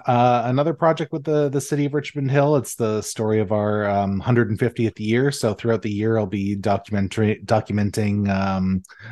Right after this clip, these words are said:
uh, certain events throughout the year in, in celebration of Richmond Hill's, uh, hundred and fiftieth, uh, anniversary. So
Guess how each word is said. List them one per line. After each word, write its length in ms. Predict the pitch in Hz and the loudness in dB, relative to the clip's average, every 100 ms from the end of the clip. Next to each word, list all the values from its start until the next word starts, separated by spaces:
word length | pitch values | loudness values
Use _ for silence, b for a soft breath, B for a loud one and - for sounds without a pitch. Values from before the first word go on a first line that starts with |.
| B | B
uh, 300 | - 135 92 | -2 2 0
certain 280 | - - 110 | 0 -4 -4
events 320 | 107 147 143 | 2 2 2
throughout 300 | - 139 127 | 2 2 2
the 100 | 135 | 2
year 460 | 123 127 127 127 123 | 2 4 4 4 2
in, 260 | 107 107 | -2 -4
in 140 | 107 104 | -4 -4
celebration 640 | - 107 98 101 - 101 | 0 0 2 -2 -2 -2
of 180 | 98 95 | -2 -2
Richmond 300 | 95 - 90 | -4 -2 -2
Hill's, 260 | 95 90 | 0 0
uh, 140 | 95 90 | 0 2
hundred 260 | 101 95 | 0 0
and 100 | 87 | -2
fiftieth, 500 | - 92 - 92 90 - | -4 -6 -2 0 -2 -2
uh, 220 | 92 87 - | -2 -2 -2
anniversary. 640 | 98 90 87 92 85 78 | -2 -2 -2 -4 -4 -6
So 340 | - 87 85 | -6 -6 -8